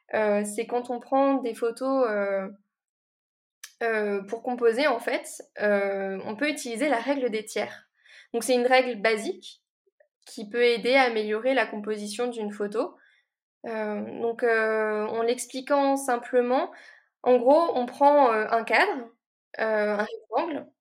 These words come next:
on le divise en trois parties égales, horizontalement et verticalement. Donc, il y a des lignes qui apparaissent, euh,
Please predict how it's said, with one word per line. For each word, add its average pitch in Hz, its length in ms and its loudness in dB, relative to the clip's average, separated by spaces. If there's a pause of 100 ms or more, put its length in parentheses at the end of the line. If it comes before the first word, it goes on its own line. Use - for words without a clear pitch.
(100)
on 226 120 0
le 233 80 0
divise 240 420 -2
en 220 120 2
trois 277 200 -2
parties 262 360 -2
égales, 233 440 -2 (400)
horizontalement 247 680 2
et 240 100 -2
verticalement. 208 800 -6 (640)
Donc, 220 220 -8
il 240 40 0
y - 20 4
a 220 60 2
des 226 180 -2
lignes 240 600 -4
qui - 160 -6
apparaissent, 233 640 -2
euh, 196 400 -2